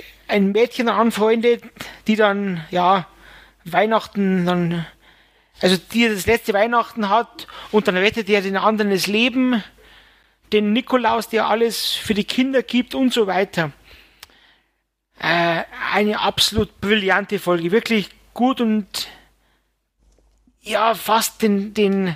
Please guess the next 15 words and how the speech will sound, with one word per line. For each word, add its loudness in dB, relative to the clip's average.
Geist 0
von 2
Weihnachten 0
sehr 0
gut -2
ein. -2
Also, 0
wenn 2
man 0
eine 0
Folge 0
anschaut, 2
dann -2
sollte 0
man 0